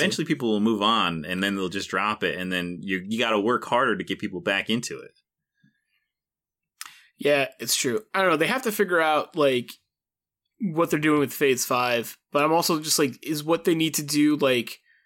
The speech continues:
Speaker 2: start really ramping up faster to, like, the, the Avengers team up movie, where I'm like, "Is that even something I care about though?" Like, you know, like, is that, is that actually what I want out of it? I don't
Speaker 1: You
Speaker 2: know.
Speaker 1: lost the first string.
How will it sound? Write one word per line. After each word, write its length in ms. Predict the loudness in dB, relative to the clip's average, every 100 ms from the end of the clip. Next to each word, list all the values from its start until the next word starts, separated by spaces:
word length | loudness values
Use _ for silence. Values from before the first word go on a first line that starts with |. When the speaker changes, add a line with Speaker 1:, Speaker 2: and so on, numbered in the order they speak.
| _ _ _ _ _ _ _ _
Speaker 2:
start 320 | -2 0 0
really 260 | 2 4 4
ramping 380 | 2 0 2 0
up 160 | 0
faster 480 | -2 -2 -2 0 0
to, 180 | 2 2
like, 340 | 2 0 -2
the, 260 | -2 -2 -2
the 160 | 0 2
Avengers 440 | 2 0 0 -4
team 220 | -2 0
up 100 | 0
movie, 340 | 0 0 2 2
where 120 | 2
I'm 100 | 2
like, 200 | 2 0 -4
"Is 140 | -2
that 160 | 0 0
even 180 | -2
something 220 | -2 -6 -4
I 80 | -4
care 240 | -2 -2
about 300 | 0 -2 -6
though?" 200 | -10 -8
Like, 300 | -6 -6 -8 -14 -18 -20 _ -20 -20 -20 _ _
you 120 | -2
know, 200 | 0 2
like, 180 | 2 2
is 80 | 2
that, 200 | 0 0
is 80 | 0
that 120 | 0
actually 280 | 0 0 -2
what 120 | 0
I 120 | 0
want 320 | 0 0 -2 -2
out 140 | -4
of 80 | -2
it? 40 |
I 80 | -2
don't 80 | -2
Speaker 1:
You 60 | 0
Speaker 2:
know. 60 |
Speaker 1:
lost 220 | 0 2
the 80 | 0
first 300 | 0 0 0
string. 400 | 0 0 2 -2